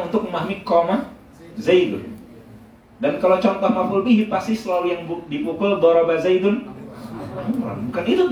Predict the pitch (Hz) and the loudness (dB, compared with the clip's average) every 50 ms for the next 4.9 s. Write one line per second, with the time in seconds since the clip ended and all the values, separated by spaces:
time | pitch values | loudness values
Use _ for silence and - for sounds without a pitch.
0 | 175 151 147 156 151 147 143 143 151 180 202 208 - - - - - - - - | 2 0 0 -2 0 0 0 0 0 0 0 0 -2 -4 -8 -12 -16 -20 -20 -20
1 | - - - - - - - - - - - - - 214 240 269 370 - 185 170 | -20 -20 -20 -20 -20 -20 -20 -20 -20 -20 -16 -4 4 4 4 6 6 2 2 2
2 | 170 170 - - 220 233 226 190 175 165 156 156 170 160 151 139 202 233 233 214 | 0 -4 -4 0 0 2 2 2 -2 -4 -4 -4 -4 -6 -2 2 4 4 4 4
3 | 185 170 156 - - 151 - 220 190 196 196 - - 180 - 160 160 156 - 185 | 2 -2 -4 -6 -6 -6 -4 -2 -2 -4 -2 -4 -8 -8 -8 -10 -12 -12 -10 -10
4 | 190 185 170 160 151 147 147 143 - 123 160 170 - - 127 123 110 | -8 -8 -8 -8 -8 -8 -8 -8 -8 -8 -10 -12 -12 -12 -16 -16 -18